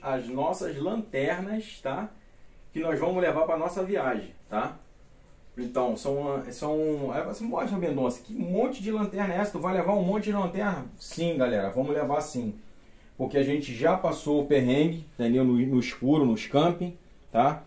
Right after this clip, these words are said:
Aí você, "Ah, mas a maioria dos camping tem luz." É, mas nós já chegamos num camping lá sem energia elétrica, tá? E nós passamos sufoco. Então é o seguinte,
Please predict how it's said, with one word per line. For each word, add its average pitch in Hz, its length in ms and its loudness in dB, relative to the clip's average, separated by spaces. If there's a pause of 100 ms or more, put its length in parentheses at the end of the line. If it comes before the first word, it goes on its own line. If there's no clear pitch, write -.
(120)
Aí - 120 2
você, 202 180 2
"Ah, 269 100 4
mas 180 200 6
a 180 80 8
maioria 196 340 10
dos 202 200 4
camping 226 340 0
tem 254 200 2
luz." 175 480 2
É, 151 220 6
mas 135 180 2
nós 139 140 4
já 156 100 6
chegamos 165 460 4
num 208 240 2
camping 160 400 2
lá 156 380 4
sem 196 340 0
energia 202 400 2
elétrica, 147 560 2 (320)
tá? 156 300 -2 (340)
E 123 60 -6
nós 135 180 0
passamos 147 400 0
sufoco. 131 480 4 (540)
Então 156 240 2
é - 20 8
o 190 60 4
seguinte, 156 680 -2